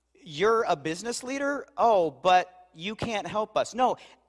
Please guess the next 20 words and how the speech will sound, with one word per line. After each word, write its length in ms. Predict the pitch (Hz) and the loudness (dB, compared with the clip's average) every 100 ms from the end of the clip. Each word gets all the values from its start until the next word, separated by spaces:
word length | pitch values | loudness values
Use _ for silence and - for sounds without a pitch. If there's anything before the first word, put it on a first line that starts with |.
| - | -10
everything 760 | 214 254 - 285 254 233 240 | -6 -6 -6 -10 -8 -8 -6
about 400 | 214 160 185 180 | -4 -2 0 -2
Lydia 400 | 160 175 160 135 127 | -4 -8 -6 -8 -8
is 180 | 147 139 | -8 -10
appreciated 960 | - - 190 202 196 175 147 143 127 | -12 -16 -14 -12 -10 -8 -6 -8 -6
by 240 | 151 156 156 | -4 -2 -4
the 140 | 143 | -8
apostles 840 | 131 151 151 151 123 113 - - _ _ _ | -8 -4 -4 -4 -10 -14 -18 -20 _ _ _
and 120 | 135 120 | -12 -10
used 400 | 131 143 147 - | -10 -10 -8 -4
by 200 | 127 113 | -4 -4
God. 380 | 117 117 98 - _ _ | -6 -4 -6 -10 _ _
She 360 | - - 208 220 | -8 -6 -6 -8
has 400 | 170 160 160 - | -4 -2 -2 -6
strengths. 880 | - - 156 196 151 - - - - _ _ _ _ | -12 -12 -8 -8 -10 -14 -16 -16 -20 _ _ _ _
She's 260 | - 214 147 | -10 -8 -6
recognized 760 | 170 247 247 165 131 127 - | 0 0 0 -8 -6 -6 -8
for 120 | 165 | -8
her 140 | 147 151 | -8 -10
skill 680 | - - 196 208 123 92 | -12 -10 -6 -4 -6 -8